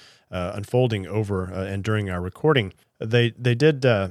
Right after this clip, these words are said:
uh, hike the policy rate fifty basis points, slightly more hawkish guidance. You saw the two-year rate up, uh, several basis points, more like ten basis points, actually.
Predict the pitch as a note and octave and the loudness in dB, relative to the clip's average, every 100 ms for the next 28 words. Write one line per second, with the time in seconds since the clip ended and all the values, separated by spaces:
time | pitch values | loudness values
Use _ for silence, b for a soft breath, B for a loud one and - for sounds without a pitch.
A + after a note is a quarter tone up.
0 | - G#2+ F2 D3+ - A#2+ G2 - F2+ - | -6 -8 -4 -4 -2 0 0 0 -8 -8
1 | E2+ A2 - B2 - - C3 B2 - - | -10 -6 -4 -4 -4 -2 0 0 -2 -2
2 | B2 G2 F#2 F2 E2+ - - G#2 G#2 G#2 | -2 -2 -4 -4 -6 -8 -6 0 0 0
3 | G#2 - F2+ G2 E2+ - G#2 F2 E2 E2 | -2 -4 -4 -4 -6 -8 -8 -8 -6 -6
4 | E2+ E2+ - F#2 E2 - G#2 G2 F2+ F2 | -6 -6 -8 -10 -4 -4 -4 -6 -6 -6
5 | - - F2+ F2 - D#2+ - - F2+ F2 | -8 -10 -10 -10 -10 -12 -12 -12 -10 -8
6 | F2 E2+ - E2+ E2+ G2+ E2 - E2 | -8 -8 -10 -10 -8 -8 -8 -8 -10